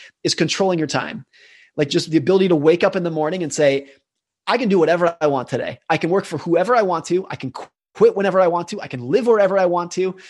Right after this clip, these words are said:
If it's a Wednesday afternoon and I'm not feeling it, I'm gonna go take a nap. I own my time. My calendar belongs to me, and that's what I used to do." I think that will bring more lasting happiness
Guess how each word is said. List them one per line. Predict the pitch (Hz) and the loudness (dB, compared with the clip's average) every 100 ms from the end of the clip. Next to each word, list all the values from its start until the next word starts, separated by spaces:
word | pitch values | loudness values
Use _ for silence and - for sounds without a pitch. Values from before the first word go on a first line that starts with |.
| - _ _ - | -20 _ _ -8
If | 170 | -4
it's | - | -2
a | 147 143 | -2 -2
Wednesday | 147 208 196 214 | 0 2 2 2
afternoon | 190 - 175 180 196 | 2 0 0 2 2
and | 160 | 0
I'm | 165 | 0
not | 175 - | -2 -2
feeling | 190 190 196 | 0 0 0
it, | 147 | 0
I'm | 196 | 0
gonna | 196 | 0
go | 147 | 0
take | 170 170 | 0 -2
a | |
nap. | 143 151 170 - - - | -2 -2 -4 -10 -20 -2
I | 190 254 | 2 4
own | 226 | 4
my | 202 170 | 0 -4
time. | - 151 151 151 | -6 -6 -6 -8
My | 123 | -8
calendar | - 202 220 202 185 | -4 0 2 4 4
belongs | 151 156 170 - | 4 4 2 -2
to | 160 | -4
me, | 143 147 185 - | -2 -2 -4 -8
and | - | -4
that's | 165 180 | -2 0
what | 196 | 0
I | |
used | 175 180 - _ | 0 -2 -14 _
to | 135 | -6
do." | 165 - - - _ _ - | -4 -6 -14 -20 _ _ -6
I | 180 | -4
think | 233 135 | -4 -2
that | 139 170 147 _ _ | -2 0 -2 _ _
will | 170 156 | 0 2
bring | 156 190 190 170 | 4 2 2 -2
more | 151 165 180 170 | -2 2 2 2
lasting | 151 151 - 156 | 0 0 -4 -6
happiness | 139 143 135 127 - - | -4 -6 -6 -6 -6 -6